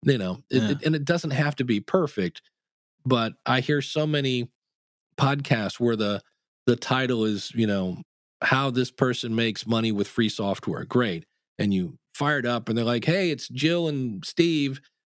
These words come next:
Speaker 1: And they start talking about cat videos and French toast recipes. And you're like, "Wait, where's the thing about
Speaker 2: Yeah.
Speaker 1: making the money
Speaker 2: <laughs>
Speaker 1: with the free software?" So,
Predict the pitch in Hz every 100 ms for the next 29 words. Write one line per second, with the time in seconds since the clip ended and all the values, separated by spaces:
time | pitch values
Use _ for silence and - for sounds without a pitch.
0 | - 123 131 127 139 - 139 139 127 101
1 | - 143 117 131 131 131 131 123 101 95
2 | - 135 - 131 123 - 120 - 113 123
3 | 120 117 113 120 120 120 156 139 143 175
4 | 240 240 - 202 196 185 180 131 139 123
5 | 165 156 165 175 151 139 131 - 143 131
6 | 147 139 - 92 - - 120 110